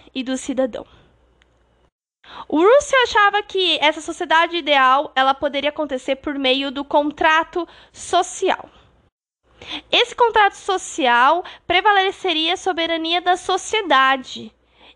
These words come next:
a soberania política da vontade coletiva. Então, de certa forma, a sociedade, é, escolheria os seus representantes e a melhor forma de governo que ela acreditava ser.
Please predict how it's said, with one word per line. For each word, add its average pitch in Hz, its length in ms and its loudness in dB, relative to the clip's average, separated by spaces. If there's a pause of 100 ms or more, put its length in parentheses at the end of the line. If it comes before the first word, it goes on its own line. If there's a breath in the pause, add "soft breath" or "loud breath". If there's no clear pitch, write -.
(120)
a 269 120 2
soberania 254 540 0
política 302 500 -4
da 330 120 4
vontade 349 760 0
coletiva. - 800 -8 (480 loud breath)
Então, 494 360 0
de 480 120 2
certa 277 400 0
forma, 285 540 2
a 269 160 2
sociedade, 285 1040 -2 (400 loud breath)
é, 262 400 4
escolheria 339 640 0
os 440 60 -8
seus 392 340 -4
representantes 277 920 -2
e 349 40 2
a 339 100 4
melhor 330 440 2
forma 381 320 -2
de 339 140 -10
governo 330 680 -2
que 427 100 -4
ela 392 100 2
acreditava 349 720 -2
ser. - 340 -2